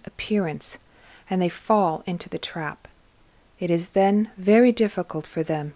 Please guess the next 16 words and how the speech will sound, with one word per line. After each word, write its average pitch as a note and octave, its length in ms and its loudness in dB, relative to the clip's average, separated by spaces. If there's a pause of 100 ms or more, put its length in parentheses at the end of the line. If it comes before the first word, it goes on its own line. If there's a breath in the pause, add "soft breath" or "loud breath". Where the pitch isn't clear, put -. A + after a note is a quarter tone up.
(100)
to - 120 -12
free F3 260 -8
themselves." - 600 -16 (760)
The G#3 100 2
two C4 280 4
most A3+ 300 6
common A3 400 4
means G#3 320 4
adopted F#3 540 -2
by G#3 140 2
Satan G3+ 640 -2 (140)
to G3 120 -2
conquer G3+ 460 -2
souls - 640 -2 (260)
are F3 120 0
sensuality F#3+ 1080 -2